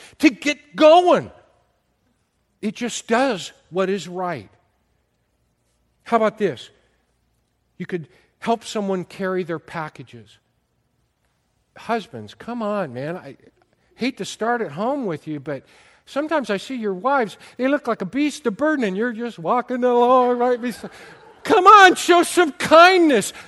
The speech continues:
Kindness is useful. Pick up that package. Guys, go out of your way to help some ladies with their burdens, or anybody for that matter.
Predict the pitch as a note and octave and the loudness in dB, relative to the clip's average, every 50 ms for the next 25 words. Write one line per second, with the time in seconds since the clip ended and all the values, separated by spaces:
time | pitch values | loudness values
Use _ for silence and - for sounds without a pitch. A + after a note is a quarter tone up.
0 | - - - _ _ - - C#4+ C#4 C#4+ C#4+ C4+ C#4+ C#4 - - D4 D4 A3 G3 | -20 -20 -20 _ _ -2 2 4 6 6 6 6 4 2 0 0 -2 -2 -2 -2
1 | A#3+ C#4+ D4 E4 E4+ C#4+ - - B3+ A#3 - - - - E4+ - - F#4+ F#4+ F#4+ | -2 0 2 2 2 0 0 0 0 0 0 -2 -2 -2 -2 2 2 0 0 2
2 | - - C4+ A3+ G3+ - - - F#3+ E3+ D3+ - - - B2+ G2 D2+ - _ - | 2 2 2 2 2 -2 -4 -4 -2 -2 -2 -4 -8 -10 -10 -10 -12 -16 _ -20
3 | - _ _ _ _ _ _ _ _ _ _ _ _ _ _ _ _ _ _ B3 | -20 _ _ _ _ _ _ _ _ _ _ _ _ _ _ _ _ _ _ -2
4 | B3+ C4 C#4 C4+ A3 - - - C4 C4 B3+ B3 A#3+ A#3 A#3 G#3+ G#3+ A3 G#3+ G3+ | 0 0 0 0 -2 -6 -8 -6 -2 0 2 2 2 0 -4 -6 -6 -8 -6 -4
5 | G#3 G3+ F#3+ F3 D#3+ D#3 C#3+ F3 F#3 F3+ - - - G3 F3+ F3 F3+ F#3 F#3 F3+ | -4 -2 -2 -2 -4 -4 -4 -4 -4 -4 -6 -10 -12 -10 -8 -6 -4 -2 -2 -2
6 | E3+ E3+ D3+ - - D#3+ D#3 C#3+ - _ _ _ _ _ _ D#3+ D#3+ D#3+ D3 C#3 | -4 -4 -8 -10 -10 -10 -10 -10 -10 _ _ _ _ _ _ -6 -6 -6 -6 -6
7 | D#3+ D#3+ D3+ D3 C#3 A#2 G#2 - - _ _ _ _ _ _ _ _ - C4 D4+ | -6 -6 -6 -6 -8 -12 -16 -18 -20 _ _ _ _ _ _ _ _ -4 -4 -4
8 | C#4+ C4 D4 D#4+ F4+ F#4 F#4+ E4+ A3 G3+ F3+ D3+ C3+ - - D#3 C#3+ D3+ D3 C3+ | -4 -4 -6 -6 -4 -4 -4 -4 -2 -4 -4 -4 -6 -8 -8 -6 -4 -4 -6 -6
9 | A#2+ B2+ C3+ B2+ A#2 A2 G2+ F2+ D#2 | -6 -8 -10 -8 -8 -8 -10 -14 -16